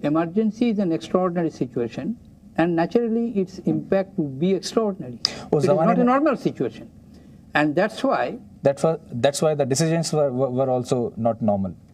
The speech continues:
Speaker 1: <sighs>
Speaker 2: They were also
Speaker 1: No, no,
Speaker 2: abnormal.
Speaker 1: it's not that point. You are talking... Whenever there is an emergency situation,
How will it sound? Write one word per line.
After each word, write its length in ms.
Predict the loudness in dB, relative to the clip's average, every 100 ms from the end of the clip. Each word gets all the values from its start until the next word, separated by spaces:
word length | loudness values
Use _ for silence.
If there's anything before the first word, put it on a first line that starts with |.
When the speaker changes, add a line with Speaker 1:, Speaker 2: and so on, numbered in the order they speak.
| -20 -16 -4
Speaker 1:
<sighs> 420 | -2 0 -4 -2
Speaker 2:
They 80 | 0 2
were 80 | 0
also 180 | 2
Speaker 1:
No, 60 | 2
no, 80 | 2
Speaker 2:
abnormal. 260 | 0 0
Speaker 1:
it's 160 | -2 -2
not 140 | -2 0
that 180 | -2 0
point. 400 | -4 -4 -10 -16 -10
You 160 | -2 0
are 80 | 0
talking... 560 | -2 -4 -4 -8 -10 -16 -20 -20 -20 -20 -20 -20 -6 0
Whenever 480 | 2 2 4 2 2 0
there 140 | 2
is 180 | 0 0
an 120 | 0 0
emergency 500 | -2 -2 -4 -4 -8
situation, 640 | -10 -8 -8 -6 -10